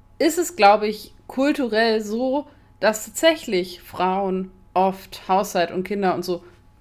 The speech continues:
besser auch wieder, ne, Anführungszeichen können, weil sie es eben anders gelernt haben, ne? Man traut den Männern das nicht zu, die werden verschont zu Hause von manchen Aufgaben,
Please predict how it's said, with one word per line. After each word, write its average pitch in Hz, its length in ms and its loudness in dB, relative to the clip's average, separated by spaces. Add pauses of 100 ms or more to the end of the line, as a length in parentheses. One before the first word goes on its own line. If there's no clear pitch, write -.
(180)
besser 285 580 0
auch 208 300 -4
wieder, 247 180 -8
ne, 269 200 -4
Anführungszeichen 226 580 -6
können, 240 240 -8 (340)
weil 220 180 6
sie 262 80 -2
es 226 120 -6
eben 240 320 -4
anders 220 380 0
gelernt 269 360 -2
haben, 160 240 -2
ne? 254 140 -4
Man 220 240 0
traut 208 300 -2
den 190 140 -2
Männern 170 300 -2
das 151 240 -8
nicht - 300 -16
zu, 359 520 2 (600)
die 208 360 -4
werden 190 320 4
verschont 302 580 -2
zu 269 220 -6
Hause 240 200 0
von 233 240 -4
manchen 214 380 -4
Aufgaben, 196 760 0